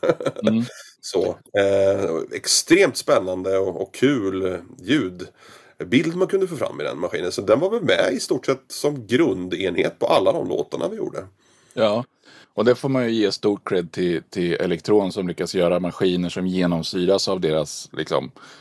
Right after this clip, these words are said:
Speaker 2: grundfilosofi så att de är samma hela vägen.
Speaker 1: Absolut.
Speaker 2: Eller, ja, det går att, det går att flytta mellan dem utan några större problem, liksom.
Speaker 1: Absolut. Och jag tror nog, alltså, det där är nog ingen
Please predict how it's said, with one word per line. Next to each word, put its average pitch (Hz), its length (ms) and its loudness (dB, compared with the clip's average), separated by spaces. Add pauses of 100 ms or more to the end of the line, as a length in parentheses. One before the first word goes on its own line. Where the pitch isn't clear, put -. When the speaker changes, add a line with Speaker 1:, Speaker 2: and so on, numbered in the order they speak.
(140)
Speaker 2:
grundfilosofi 90 960 0
så - 140 -6
att - 60 -6
de 90 120 -2
är 85 60 2
samma 87 520 0 (180)
hela 85 220 0
vägen. 82 380 -4 (500)
Speaker 1:
Absolut. - 380 -2
Speaker 2:
Eller, 92 240 2
ja, 90 200 2 (300)
det 104 160 -2
går 107 280 4
att, 95 60 -4 (300)
det 110 60 -6
går 110 160 0
att 107 80 -2
flytta 101 320 -2
mellan 92 340 2
dem 92 200 -2
utan 82 240 -4
några 80 120 -6
större 76 260 -4
problem, - 420 -12
liksom. - 240 -20 (280)
Speaker 1:
Absolut. 92 720 -6 (380)
Och 104 80 4
jag 117 120 8
tror 123 220 6
nog, 113 200 4
alltså, 107 300 0
det 104 120 -4
där 135 160 6
är 151 60 2
nog 110 160 2 (100)
ingen 107 560 -2